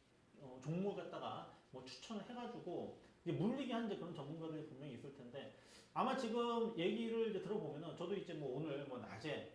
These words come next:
예, 또 그, 또 다른 뭐 전문가들도 이제 좀 만나보고, 어,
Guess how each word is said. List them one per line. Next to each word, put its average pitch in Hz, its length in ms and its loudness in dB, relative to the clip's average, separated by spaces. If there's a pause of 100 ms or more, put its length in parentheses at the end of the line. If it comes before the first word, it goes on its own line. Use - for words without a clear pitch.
(120)
예, 107 200 -8
또 135 280 -4 (160)
그, 113 320 -4
또 - 80 -6
다른 156 380 -2
뭐 123 100 -4
전문가들도 135 920 -2
이제 139 140 -6
좀 135 140 -8
만나보고, 113 640 -6 (180)
어, 104 240 -8